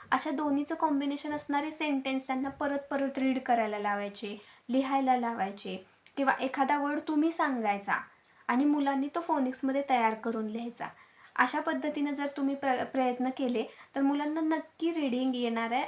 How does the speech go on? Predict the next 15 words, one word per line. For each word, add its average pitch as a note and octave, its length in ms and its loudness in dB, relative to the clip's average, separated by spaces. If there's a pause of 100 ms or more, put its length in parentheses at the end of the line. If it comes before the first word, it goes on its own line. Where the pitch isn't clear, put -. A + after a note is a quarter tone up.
आणि C4 140 0
त्याच्यासोबत C4+ 540 -4
रायटिंग C#4 520 2
पण E4+ 160 0
त्यांना C4 240 2
जमणार A3 400 0
आहे. A3 140 2
त्यामुळं C4 300 -2 (140)
आज C4+ 240 6
सांगितलेले D4+ 600 0
जे B3+ 180 0
मी B3 280 -2 (180)
पाच B3 260 6
मुद्दे A#3+ 300 0
आहेत A#3+ 300 0